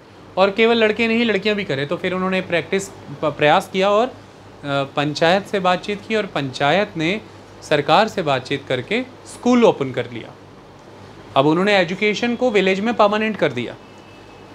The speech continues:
प्राइमरी and सेकेंडरी स्कूल दोनों ओपन किए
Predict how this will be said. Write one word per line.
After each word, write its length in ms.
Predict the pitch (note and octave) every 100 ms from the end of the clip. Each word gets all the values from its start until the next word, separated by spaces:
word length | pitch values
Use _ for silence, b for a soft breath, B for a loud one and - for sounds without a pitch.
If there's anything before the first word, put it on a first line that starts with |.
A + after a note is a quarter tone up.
| -
प्राइमरी 520 | D3 D#3 F#3+ G#3 A#3
and 200 | F3+ G3+
सेकेंडरी 480 | G3+ G3 F#3+ F#3+ G#3
स्कूल 260 | F#3+ G#3 G#3
दोनों 280 | F3 E3
ओपन 260 | D#3+ D#3 D#3
किए 280 | D3 E3